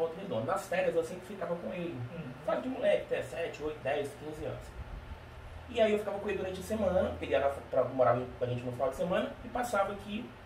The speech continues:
Speaker 1: é, durante a semana trabalhando. Nas férias eu vinha passar com ele. E aí muitas pessoas falando dele, né, ele como referência, é, pra muita gente que morava ali próximo do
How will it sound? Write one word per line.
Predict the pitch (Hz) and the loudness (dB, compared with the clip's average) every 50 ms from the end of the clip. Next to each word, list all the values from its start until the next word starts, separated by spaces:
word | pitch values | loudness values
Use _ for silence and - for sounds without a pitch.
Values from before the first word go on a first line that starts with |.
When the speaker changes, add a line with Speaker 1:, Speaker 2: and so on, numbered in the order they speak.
| - - - - | -16 -8 -2 2
Speaker 1:
é, | 160 156 | 2 4
durante | 151 160 165 165 | 4 2 0 0
a | 165 | 0
semana | - 175 170 170 | 0 0 0 2
trabalhando. | 175 165 190 196 - 175 - | 2 2 2 2 2 2 2
Nas | 190 220 226 | 2 2 4
férias | - 196 202 208 | 4 4 4 4
eu | 202 | 2
vinha | 214 220 - | 2 0 -2
passar | 214 - 196 196 202 | -2 -2 -2 -2 -2
com | - - | -2 -2
ele. | - - - - - - - - - - - - - - - | -4 -4 -4 -8 -12 -14 -14 -14 -14 -14 -16 -16 -10 -4 -2
E | 508 | 0
aí | - - | 2 2
muitas | 220 - - - - | 2 2 0 -2 -4
pessoas | - - - 180 175 175 | -6 -4 0 0 2 4
falando | - 170 156 151 147 - 160 160 - | 6 4 4 4 4 -2 -4 -4 0
dele, | 170 170 170 170 170 165 160 160 151 151 147 143 139 143 | 2 2 4 4 4 2 2 0 -2 -4 -4 -4 -4 -2
né, | 160 180 - 180 | 0 4 4 4
ele | 160 147 143 139 135 131 123 - - | 4 2 0 -4 -6 -8 -8 -10 -8
como | 160 156 143 | -8 -6 -4
referência, | 139 - - - - 143 139 139 - - 147 135 127 123 123 - - - - | -4 -4 0 0 0 0 -2 -4 -4 -2 0 0 0 0 -2 -4 -10 -10 -2
é, | - 131 127 123 123 | 2 6 6 6 6
pra | 120 123 131 127 | 4 2 0 0
muita | 131 139 - - | 0 -2 -4 -4
gente | - - 127 123 123 - | -4 -4 -4 -4 -6 -6
que | - 135 | -6 -2
morava | 131 127 127 123 | 0 2 2 2
ali | 120 123 123 | 2 0 -2
próximo | 120 123 117 117 117 - 120 117 | 0 2 2 2 2 0 -4 -4
do | 113 107 | -4 -4